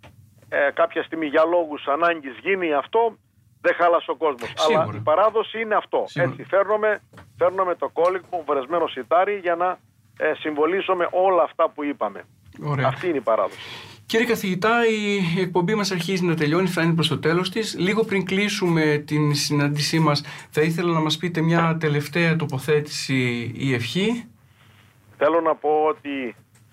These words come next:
Speaker 1: οι πατέρες της Εκκλησίας, ε, εβίωσαν όλα αυτά που ο Χριστός μας είπ-, μας είπε και μας άφησε ως παρακαταθήκη.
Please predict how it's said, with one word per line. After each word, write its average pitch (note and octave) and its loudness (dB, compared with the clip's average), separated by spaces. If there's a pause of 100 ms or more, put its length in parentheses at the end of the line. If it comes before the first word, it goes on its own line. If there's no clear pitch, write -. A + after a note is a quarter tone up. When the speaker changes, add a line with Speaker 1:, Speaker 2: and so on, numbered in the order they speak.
(600)
Speaker 1:
οι B2 -6
πατέρες D#3 2
της - -18
Εκκλησίας, B2 -2 (460)
ε, A2 -4
εβίωσαν D#3 2 (520)
όλα D#3 4
αυτά C3+ -2
που B2 -12 (760)
ο C3 -4
Χριστός B2 -4
μας A#2 -6
είπ-, A#2+ -6 (340)
μας - -2
είπε C3+ -2
και A#2 -8
μας A2 -8 (600)
άφησε B2 -2
ως C3 -2
παρακαταθήκη. A#2+ -4